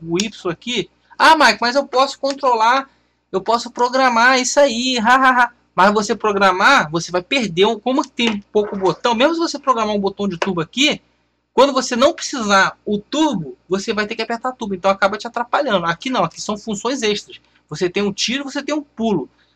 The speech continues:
Você tem um pulo com turbo ou você tem um tiro com turbo, certo? E você tem aqui o digital, que você pode controlar normalmente,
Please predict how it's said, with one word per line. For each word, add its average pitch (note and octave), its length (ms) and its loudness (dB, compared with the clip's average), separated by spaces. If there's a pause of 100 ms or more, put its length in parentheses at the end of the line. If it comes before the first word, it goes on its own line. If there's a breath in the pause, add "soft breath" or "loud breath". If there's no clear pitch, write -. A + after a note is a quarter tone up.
(140)
Você G3+ 200 -2
tem A#3 140 -2
um G#3+ 80 0
pulo F#3 260 0
com B3+ 160 -6
turbo D#4 380 0
ou E4 80 4
você D#4+ 260 -2
tem D#4+ 140 -6
um D#4+ 60 -4
tiro C#4 280 -6
com D#4 160 -6
turbo, A3 400 -4
certo? A3+ 300 -2 (500)
E G3 80 -10
você B3+ 280 -2
tem A#3+ 160 -2
aqui A#3 160 -4
o A3 40 -6
digital, A3 460 -2
que - 60 -12
você - 80 -16
pode F#3+ 240 -4
controlar F#3 340 -4
normalmente, G#3 640 -4